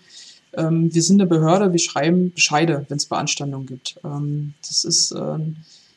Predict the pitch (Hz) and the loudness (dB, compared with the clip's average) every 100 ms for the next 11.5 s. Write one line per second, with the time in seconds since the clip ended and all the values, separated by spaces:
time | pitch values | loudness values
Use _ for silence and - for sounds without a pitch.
0 | _ _ - - 208 226 214 196 196 196 | _ _ -10 -2 2 4 4 4 4 4
1 | 190 - 190 185 180 190 214 240 240 - | 0 0 0 2 2 4 4 2 0 -8
2 | _ _ - 180 175 196 - 185 - - | _ _ -6 0 2 2 2 -2 -4 -6
3 | 175 175 175 170 - 190 190 180 180 175 | 0 2 0 -2 -2 0 0 0 -2 0
4 | 165 190 202 - - - _ - 160 165 | 0 0 -2 -6 -14 -20 _ -6 0 2
5 | 170 170 170 170 170 180 165 156 160 147 | 2 0 2 2 4 2 0 0 -2 0
6 | 180 165 143 - - 143 160 139 147 185 | 0 0 -2 -4 -4 -2 0 -2 -2 -2
7 | 185 - - - - _ - 151 156 151 | -2 -8 -20 -20 -20 _ -8 -4 -2 0
8 | 165 165 185 175 170 170 170 - - - | 4 6 8 6 4 2 4 2 -2 -4
9 | 160 156 - _ _ _ _ _ _ _ | -4 -6 -12 _ _ _ _ _ _ _
10 | - - 180 170 160 160 185 - - 147 | -20 -20 -8 -4 0 0 -2 -2 0 2
11 | 185 - 196 233 - | 2 2 2 0 -4